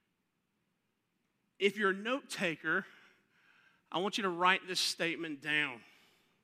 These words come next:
Purpose isn't defined by perfection. It's defined by God's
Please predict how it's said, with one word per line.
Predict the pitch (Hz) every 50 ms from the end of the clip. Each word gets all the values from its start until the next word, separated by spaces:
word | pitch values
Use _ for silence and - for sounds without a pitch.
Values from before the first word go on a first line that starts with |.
| _ _ _ - - _ _ _ _ _ _ _ _ _ _ _ _ _ _ _ _ -
Purpose | - 254 262 262 - 285 262 233 - - - -
isn't | 240 226 - 233 226 220 - 185
defined | 180 170 - - - 208 202 214 220 220 226 220 214 185 165 165
by | 170 170 170
perfection. | - - 175 156 - - - 220 226 - - - - - 160 151 143 160 214 208 - - _ _ _ _ _ _ _ _ _ _ _ _ _ _ _ _ _ _ _ _ _ _ _ _ _ _ _ _ _ _ _ _ _ _ _ _ _ _ _ _ _ _ _ _ _ _ _ _ _ _ -
It's | 160 - -
defined | - - 165 - - - 214 208 208 196 175 156 147 147 156 180 196 180 - - - - _ _ _ _ _ _ _ _ _ _ _ _ _ _ _ _ _ _
by | - 160 156 156
God's | 147 165 170 170 170 160 -